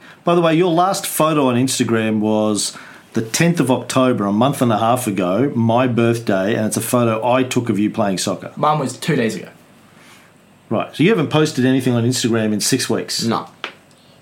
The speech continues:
Speaker 2: Well, I, well, if, well, it's different for me. I don't know about Hunter, but I noticed that I need to start building an Instagram presence a bit more, like, 'cause you don't wanna be that fucking wicked. Um,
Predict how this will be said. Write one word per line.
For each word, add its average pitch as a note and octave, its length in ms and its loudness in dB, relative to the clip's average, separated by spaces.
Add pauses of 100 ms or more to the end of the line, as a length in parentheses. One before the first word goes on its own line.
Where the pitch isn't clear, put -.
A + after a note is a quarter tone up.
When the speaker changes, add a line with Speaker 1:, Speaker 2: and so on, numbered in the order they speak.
(360)
Speaker 2:
Well, G3+ 160 4
I, F#3+ 140 0
well, F#3+ 300 -2
if, - 380 -6
well, F#3+ 140 2
it's G3 140 -2
different E3+ 240 0
for C#3 80 -8
me. B2+ 60 4
I B2 60 2
don't C3 80 0
know B2 80 2
about G#2+ 200 0
Hunter, C3 300 0
but A#2 280 0
I C3 160 2
noticed A#2 380 0
that A2 80 0
I G#2 60 2
need G#2 100 2
to G2+ 60 -2
start F2+ 400 -2
building G#2+ 260 0
an G2 120 0
Instagram F#2+ 400 -2
presence F#2+ 360 -2
a F#2+ 40 -2
bit F#2+ 200 -2
more, G2 240 0
like, - 200 -2
'cause B2 220 0
you G#2+ 60 2
don't G2+ 100 0
wanna G2 120 0
be G2+ 80 0
that F2+ 200 -2
fucking G#2 260 -2
wicked. C3+ 340 0 (380)
Um, C3+ 420 0